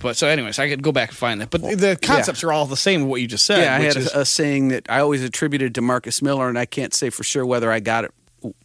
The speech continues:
Speaker 2: where it came from, but for some reason in my head it attached to him, that was rests are notes too.
Speaker 1: <laughs> Yeah, exactly.
Speaker 2: Which is a good one. And then, um, our older brother, Mike, who, you know, likes to rate our show based on how many mangoes we
Speaker 1: Yes.
Speaker 2: get. I'm hoping for five on this one.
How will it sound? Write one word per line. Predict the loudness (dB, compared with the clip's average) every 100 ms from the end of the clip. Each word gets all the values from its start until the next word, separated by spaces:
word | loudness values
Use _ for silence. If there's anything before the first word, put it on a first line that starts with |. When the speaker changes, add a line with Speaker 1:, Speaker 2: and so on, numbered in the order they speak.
| -12
Speaker 2:
where | -2 2 2 0 -6
it | -10 -2
came | -2
from, | 0 -4
but | -4
for | -4
some | 0
reason | 0 0
in |
my | 0
head | 0 0
it | -2
attached | -2 -2 0 -2
to | -2
him, | 0 2
that | 0
was | -2 -4
rests | 2 2 2 -2 -2 -4 -2
are | 0
notes | 2 0 -2 -6
too. | -2 -2 -2
Speaker 1:
<laughs> | 2
Yeah, | 2 2 -4 -8
exactly. | -2 0 0 -2 -10 _
Speaker 2:
Which | -12
is | -8
a | -2
good | 0 0
one. | 0 0 -4 -16 -20 -20 -4 2
And | 4
then, | 4 4 4
um, | 2 2 2 0 -2 -4 -2
our | 2
older | 2 2
brother, | 0 2 0 -2 -4
Mike, | -2 -2 -2
who, | -4 -6 -6 -4
you | 0
know, | 0
likes | 0 -2 -2
to | 0
rate | 2 2
our | 2
show | 2 0 2
based | 0 -2 -2
on | -2
how | 0
many | 0
mangoes | 0 0 0 0 0 -2 -4 -6
we | -2
Speaker 1:
Yes. | 2
Speaker 2:
get. | 0 0
I'm | -4
hoping | -2 -4
for | -6
five | -2 0 0 0
on | 0
this | 0 0
one. | -2